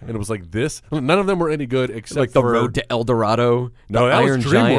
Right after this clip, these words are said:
Speaker 2: Giant.
Speaker 1: That was
Speaker 2: Oh, yeah,
Speaker 1: DreamWorks,
Speaker 2: those
Speaker 1: but
Speaker 2: were
Speaker 1: yes,
Speaker 2: DreamWorks.
Speaker 1: Iron Giant was the
Speaker 2: Was
Speaker 1: Warner
Speaker 2: Iron Giant
Speaker 1: Brothers.
Speaker 2: Warner Brothers?
Speaker 1: It was the only one that actually,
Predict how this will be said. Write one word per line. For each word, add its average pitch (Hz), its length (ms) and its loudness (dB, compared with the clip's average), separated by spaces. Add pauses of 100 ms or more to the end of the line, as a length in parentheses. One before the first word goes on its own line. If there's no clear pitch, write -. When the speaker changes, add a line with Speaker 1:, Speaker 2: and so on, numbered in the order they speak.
(300)
Speaker 2:
Giant. - 120 -16
Speaker 1:
That 139 140 -2
was 143 100 -4
Speaker 2:
Oh, 151 120 4
yeah, 147 160 4
Speaker 1:
DreamWorks, - 40 -2
Speaker 2:
those 147 140 2
Speaker 1:
but 110 80 -4
Speaker 2:
were 110 60 -4
Speaker 1:
yes, 127 220 0
Speaker 2:
DreamWorks. - 220 -10
Speaker 1:
Iron 131 260 -4
Giant 127 280 -4
was 113 380 -2
the 113 80 -2
Speaker 2:
Was 175 120 0
Speaker 1:
Warner 208 140 2
Speaker 2:
Iron 214 100 0
Giant 202 200 2
Speaker 1:
Brothers. 180 60 -6
Speaker 2:
Warner 196 140 0
Brothers? 208 440 -4
Speaker 1:
It 117 60 -6
was 104 200 -8
the 110 140 -6
only 170 240 2
one 143 380 0
that 104 160 -6
actually, 101 640 -8